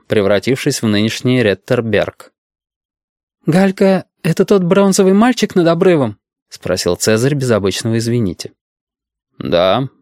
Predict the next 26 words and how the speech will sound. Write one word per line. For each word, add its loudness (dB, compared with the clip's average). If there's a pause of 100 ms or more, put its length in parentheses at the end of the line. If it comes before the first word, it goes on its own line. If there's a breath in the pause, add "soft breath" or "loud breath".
(120)
в -8
верхнем 0
парке -2
Реттерберга, -2 (100)
недалеко 0
от 0
эстрады -2
с -8
вертящейся -2
площадкой, -2
похожей -2
на -2
солнечные -4
часы, -6 (560 loud breath)
впрочем, 0
это -2
и 0
так -4
часы. -12 (560)
Только 0
тень 0
на 2
них -10 (600 loud breath)
вовсе 0
не 2
тень, 0